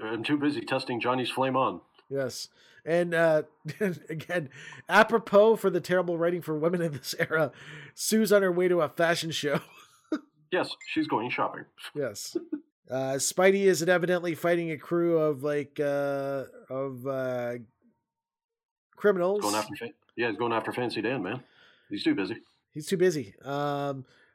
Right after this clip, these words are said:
Speaker 2: for, well, again, this is the era where, uh, Spidey attacks somebody. It turns out it's a movie crew. So,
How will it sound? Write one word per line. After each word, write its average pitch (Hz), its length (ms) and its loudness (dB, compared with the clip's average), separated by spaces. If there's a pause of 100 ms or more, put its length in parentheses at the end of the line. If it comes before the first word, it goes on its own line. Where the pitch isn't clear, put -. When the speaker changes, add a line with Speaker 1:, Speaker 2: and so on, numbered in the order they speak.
Speaker 2:
for, 196 320 6
well, 165 100 -2
again, 175 380 2
this 208 200 2
is 196 120 -2
the 185 120 4
era 175 240 4
where, 147 380 0
uh, 143 300 -2
Spidey 170 340 -2
attacks 165 300 -2
somebody. 151 240 -4
It 131 80 -10
turns 147 200 -4
out 147 120 -2
it's 139 100 -6
a 127 60 -10
movie 143 260 -6
crew. 113 360 -12 (440)
So, 117 380 -12